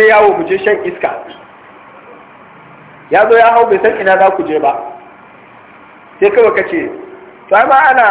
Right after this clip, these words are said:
wa'azi a wuri kaza. Ai ma ana karatu a wuri kaza. Mu je mu saurara." Dama abokinka ne. Ya ɗauko ka ko ka ɗauko shi.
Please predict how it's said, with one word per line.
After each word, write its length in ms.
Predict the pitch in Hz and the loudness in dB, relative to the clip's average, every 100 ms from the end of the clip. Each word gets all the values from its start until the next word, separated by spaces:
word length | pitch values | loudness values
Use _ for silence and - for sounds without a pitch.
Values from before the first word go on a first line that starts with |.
| 175 139 - - - - | 0 -2 -8 -16 -20 -6
wa'azi 340 | 170 196 185 185 | 0 2 2 0
a 80 | 170 | 0
wuri 180 | 170 165 | 0 -2
kaza. 240 | 151 - - - - - - | -4 -8 -12 -18 -20 -18 0
Ai 160 | 226 269 | 0 2
ma 160 | 277 302 | 2 2
ana 180 | 262 233 | 2 2
karatu 380 | 190 185 180 208 | 2 0 2 2
a 100 | 185 | 2
wuri 180 | 180 | 2
kaza. 260 | 175 139 - - - - | 0 -2 -4 -10 -16 -10
Mu 80 | 175 | -4
je 120 | 233 | 0
mu 120 | 240 208 | 0 0
saurara." 400 | 165 160 175 160 - - - 285 | 0 2 2 2 -2 -10 -8 -4
Dama 200 | 294 262 | 0 2
abokinka 540 | 226 226 220 247 - 180 | 0 -2 -4 -6 -4 -6
ne. 100 | - - - - - - - | -6 -14 -20 -20 -20 -20 -4
Ya 160 | 214 - | -2 0
ɗauko 300 | 254 254 262 | 0 0 -2
ka 140 | 247 180 - - - - | 0 -2 -4 -12 -20 -2
ko 100 | 220 | 0
ka 220 | 220 233 226 | 2 0 0
ɗauko 320 | 240 254 247 | -2 -2 -6
shi. 220 | - 160 | -6 -14